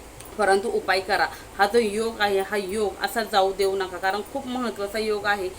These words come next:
आणि वर्षातून एकदाच असा योग येतो. आपल्याला माहिती आहे की पितर, ज्यावेळेस आपले पितर शांत असतात, त्यावेळेस आपल्या जीवनामध्ये येणाऱ्या समस्या खूप कमी प्रमाणामध्ये असतात, खूप म्हणजे खूप कमी प्रमाणामध्ये असतात. ज्यावेळेस आपण म्हणतो ना,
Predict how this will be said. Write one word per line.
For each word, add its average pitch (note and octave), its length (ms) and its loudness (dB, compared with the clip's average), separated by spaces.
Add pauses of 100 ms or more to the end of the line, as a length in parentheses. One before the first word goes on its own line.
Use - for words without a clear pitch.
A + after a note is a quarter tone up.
(220)
आणि G#3 160 2
वर्षातून G#3+ 520 0
एकदाच G#3+ 380 -2
असा A3+ 180 -4
योग G#3+ 420 -2
येतो. G3+ 200 -4
आपल्याला G#3 380 -4
माहिती G#3+ 320 -6
आहे G3 260 0 (120)
की B3 120 -2 (400)
पितर, A3+ 420 2 (100)
ज्यावेळेस A3 300 2
आपले A3+ 180 -2
पितर A#3 320 0 (100)
शांत G#3+ 260 -2
असतात, G#3+ 280 -4 (100)
त्यावेळेस G#3 320 0
आपल्या G#3 280 -4
जीवनामध्ये G3+ 640 -2
येणाऱ्या G#3 420 0 (160)
समस्या A3 540 -4 (560)
खूप D#4+ 140 0 (160)
कमी C4+ 240 6
प्रमाणामध्ये A3 600 0
असतात, G3+ 300 0 (340)
खूप C#4+ 160 -6 (120)
म्हणजे A#3 200 0 (100)
खूप C4+ 100 -6 (200)
कमी A#3 140 0
प्रमाणामध्ये G3+ 540 0
असतात. F#3+ 320 -4
ज्यावेळेस A3 320 0
आपण A3 200 -6
म्हणतो A3 300 -2
ना, F#3+ 100 0